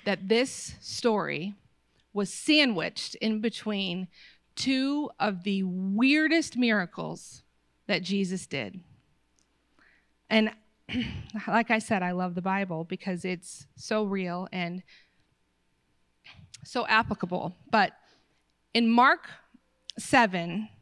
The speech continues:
so right before this, um, Jesus is putting a lot of emphasis on what we hear and what we s-, what we see.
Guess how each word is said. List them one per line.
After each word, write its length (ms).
so 140
right 260
before 380
this, 440
um, 480
Jesus 260
is 140
putting 240
a 60
lot 260
of 100
emphasis 520
on 220
what 180
we 120
hear 340
and 160
what 160
we 100
s-, 480
what 240
we 100
see. 480